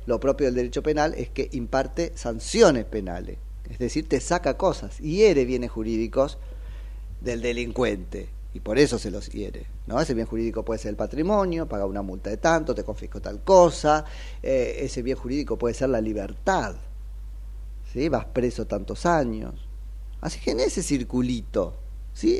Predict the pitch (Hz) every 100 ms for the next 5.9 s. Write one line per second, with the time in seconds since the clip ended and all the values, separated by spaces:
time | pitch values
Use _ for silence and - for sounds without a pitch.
0 | - 117 110 - 180 156 135 139 135 170
1 | - 214 214 - - - - - 127 -
2 | 147 160 170 - - - 180 175 165 -
3 | 127 123 127 131 131 127 - 120 120 -
4 | - - 143 127 139 156 160 175 160 127
5 | 117 107 135 139 135 120 113 117 127